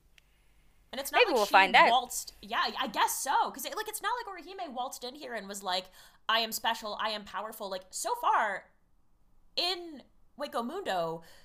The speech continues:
Speaker 1: she's only used her powers when somebody makes her, pretty much. She's not trying to be this,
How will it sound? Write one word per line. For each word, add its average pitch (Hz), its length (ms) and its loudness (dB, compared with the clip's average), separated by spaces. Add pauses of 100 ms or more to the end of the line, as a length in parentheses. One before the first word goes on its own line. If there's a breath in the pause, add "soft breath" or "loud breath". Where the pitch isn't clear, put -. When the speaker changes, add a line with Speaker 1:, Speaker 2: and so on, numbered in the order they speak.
(400 soft breath)
Speaker 1:
she's - 420 -6
only 427 280 -4
used 320 300 -6
her 277 100 -10
powers 294 560 -4
when 220 140 -10
somebody 269 420 -6
makes 180 500 -6
her, - 380 -14 (640)
pretty 185 260 -12
much. - 640 -16 (500)
She's 330 240 -8
not 453 380 -4
trying 262 320 -8
to 262 160 -6 (180)
be 285 400 -12
this, - 520 -8